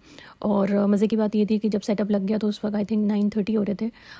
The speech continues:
और नेक्स्ट याहिल की पेरेंट टीचर मीटिंग थी तो बच्चे जो है इस वजह से जल्दी सो गए थे। तो फिर मिडनाइट सरप्राइज पे मैंने जो है वो जी को सिर्फ विश किया था।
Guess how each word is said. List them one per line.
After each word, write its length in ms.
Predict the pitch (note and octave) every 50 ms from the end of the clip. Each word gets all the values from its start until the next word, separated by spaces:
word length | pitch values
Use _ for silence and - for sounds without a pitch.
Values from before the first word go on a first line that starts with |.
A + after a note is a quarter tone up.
| - - -
और 220 | - G#3 G#3 G#3
नेक्स्ट 320 | G#3 G#3 G#3 G3+ - - A#3
याहिल 220 | G#3 G#3+ A3 G#3+
की 80 | G#3 G#3
पेरेंट 280 | G#3+ G#3 G3 G#3+ G#3+
टीचर 180 | A3 G3+ - G#3+
मीटिंग 280 | G#3+ G3 G#3+ G#3 G3
थी 60 | G#3 G#3
तो 80 | A3
बच्चे 260 | G3 G#3 G3+ - A3
जो 120 | G3+ G#3 G#3+
है 100 | A3 G#3+
इस 140 | G#3+ - A3
वजह 140 | G3 G3+
से 100 | G3+ A3
जल्दी 220 | G3+ G#3+ G3+ G3+ G#3
सो 140 | - G#3+ F#3+
गए 160 | F#3+ G#3 G3+ -
थे। 40 | G#3 - - - - - - - - - _ -
तो 80 | A3
फिर 140 | F#3+ A#3+ A#3
मिडनाइट 340 | A3+ A3 G#3 A3 A3+ G#3+ -
सरप्राइज 440 | A3+ G#3 - G#3+ G#3 G#3+ G#3 - -
पे 360 | - A3 G#3+ G#3+ G#3+ G#3 A3+ _ _ - - - - - - -
मैंने 260 | A3+ G#3+ G#3 G#3 G#3+
जो 120 | G3 G#3+ G#3
है 160 | G#3 G#3 G#3
वो 180 | G3+ G3+ G3+
जी 160 | F#3+ G3 G3+ F#3
को 200 | - G#3+ A3+ - - - - - - - - -
सिर्फ 180 | - - A3+ G3+
विश 240 | G3 A#3 B3+ - -
किया 200 | - A3 G3+ G3
था। 220 | F3+ G#3 A3 D4